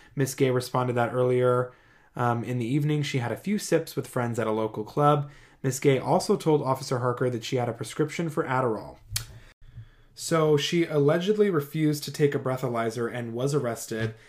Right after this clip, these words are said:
And at the police station, police obtained a warrant and Heather's blood was drawn. The,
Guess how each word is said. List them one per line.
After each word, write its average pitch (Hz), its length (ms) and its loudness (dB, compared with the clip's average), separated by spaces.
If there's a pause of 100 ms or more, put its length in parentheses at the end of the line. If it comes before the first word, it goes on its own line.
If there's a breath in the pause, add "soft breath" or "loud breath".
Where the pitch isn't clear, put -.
(200 loud breath)
And 127 120 -4
at 139 180 2
the 151 80 -2
police 143 320 2
station, 131 340 2
police 131 320 -4
obtained 123 500 -4
a 120 100 -6
warrant 113 520 -4
and 113 120 -8
Heather's 113 280 -2
blood 107 380 -4
was 110 260 -2
drawn. 107 440 -6 (520 soft breath)
The, 131 140 -4